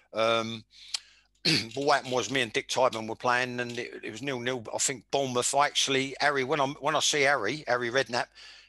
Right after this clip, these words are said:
he, he thanks me for keeping him in a job because they were on, like, a, a disastrous run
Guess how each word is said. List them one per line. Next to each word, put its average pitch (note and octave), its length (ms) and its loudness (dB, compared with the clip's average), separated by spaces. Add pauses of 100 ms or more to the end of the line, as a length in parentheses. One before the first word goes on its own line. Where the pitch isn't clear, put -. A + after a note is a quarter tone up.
he, C3 360 0
he C3 160 -2
thanks - 460 -2
me C3 140 -2
for C3+ 300 -2
keeping C3 300 -4
him C3 120 -6
in C3 80 -2
a A#2+ 80 -4
job C#3+ 260 0 (460)
because B2 280 -2
they C#3 140 2
were C3+ 140 0
on, C3 100 0
like, C3 300 2
a, A#2 220 -6
a A#2+ 40 -2
disastrous B2 800 0
run B2 280 0